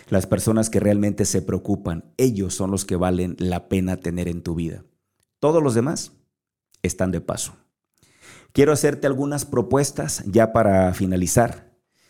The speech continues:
Me encantaría, de verdad, que lo tomaras en cuenta, porque vale totalmente la pena. De verdad, créeme. Tu estado actual, tu vida actual, tu momento actual de vida, está totalmente ligado al tipo de personas con las que te relacionas.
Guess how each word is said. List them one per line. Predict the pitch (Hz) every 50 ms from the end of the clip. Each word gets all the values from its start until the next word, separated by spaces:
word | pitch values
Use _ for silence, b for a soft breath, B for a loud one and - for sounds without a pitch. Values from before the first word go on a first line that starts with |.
| _ _
Me | - 98
encantaría, | 98 - 101 95 92 - 98 98 107 127 139 139 104 - - - _ _ _ _ _ _ _ -
de | 95 90
verdad, | 92 90 87 98 107 117 113 -
que | - 98 90 87 85 82 82 80 - - _ _ _ _ _ _ -
lo | 98 95
tomaras | - 98 101 107 113 - 98
en | 92
cuenta, | - 98 95 90 82 - 90 - -
porque | - - - 101
vale | 95 104 104 104 101
totalmente | - 98 - 98 92 92 87 - 87
la | 85 80 -
pena. | 87 82 80 78 - - - -
De | 104 95
verdad, | 90 95 92 101 104 - -
créeme. | - 98 87 82 80 78 - - _ _ _ _ b b b b b b b b b
Tu | - 107
estado | - - 117 110 110 113
actual, | 107 - - - 110 107 113 123 113 98 - - - _ _ _ _ _ _ _ _
tu | - 98 92
vida | 101 110 101 107 101
actual, | - - - 104 104 -
tu | - 104
momento | 98 98 95 101 104 107 - 104
actual | 95 - - 104 101
de | 95 95
vida, | 101 113 104 87 82 - - _ _ _ b b b b b b
está | 95 90 - - 101 -
totalmente | - 110 107 - 110 107 104 107 107 104 110
ligado | 101 98 95 90 107 104 107 98
al | 90 85
tipo | - 104 82 110
de | 98 95 90
personas | - 101 - 98 98 98 95 -
con | - 92
las | 90 82 -
que | 98 80
te | -
relacionas. | 90 87 85 85 80 - - 80 - - - - -